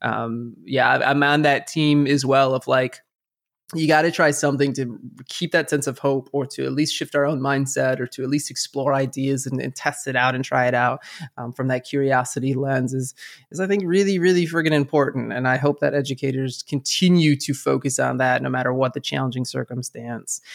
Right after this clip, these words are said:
Now, your last statement is society as a whole is getting less and less resilient.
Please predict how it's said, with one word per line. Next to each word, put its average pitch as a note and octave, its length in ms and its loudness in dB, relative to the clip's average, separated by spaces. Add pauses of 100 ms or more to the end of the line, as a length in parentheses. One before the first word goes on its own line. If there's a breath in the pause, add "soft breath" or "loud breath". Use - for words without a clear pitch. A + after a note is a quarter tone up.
(160 loud breath)
Now, D3 80 2
your C#3+ 120 4
last D3+ 440 2
statement C3 580 0 (140)
is C#3 680 0 (180)
society G#3 840 2
as D#3 160 4
a C#3 80 0
whole C3 680 2 (360 soft breath)
is B2+ 120 -2
getting C#3 300 4
less C#3 440 2
and C#3+ 260 0
less C3+ 280 2
resilient. B2+ 800 0